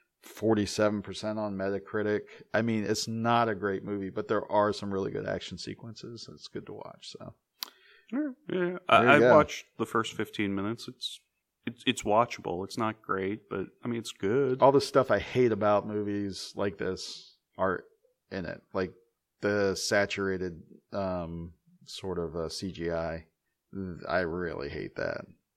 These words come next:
Speaker 1: That's when I just sor-, sort of kinda lost it. But then, like I said, fast forward to the
Speaker 2: Yeah.
Speaker 1: fight sequences. There's one fight sequence that's on a frozen lake,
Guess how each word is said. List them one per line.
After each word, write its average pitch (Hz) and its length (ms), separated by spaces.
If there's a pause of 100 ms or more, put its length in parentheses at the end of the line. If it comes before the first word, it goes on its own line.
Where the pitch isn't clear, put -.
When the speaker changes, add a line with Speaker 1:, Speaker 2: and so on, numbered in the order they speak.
Speaker 1:
That's 110 300
when - 120
I 85 100
just 87 220
sor-, - 120
sort - 220
of - 100
kinda 90 160
lost - 220
it. 98 80
But 135 120
then, 127 280
like 117 240
I 104 40
said, 90 300
fast 101 240
forward 95 240
to - 100
the - 220 (360)
Speaker 2:
Yeah. 208 140 (580)
Speaker 1:
fight 139 240
sequences. 120 600
There's 104 200
one 120 160
fight 110 220
sequence 110 400
that's 104 180
on 104 120
a 98 80
frozen 104 480
lake, 104 340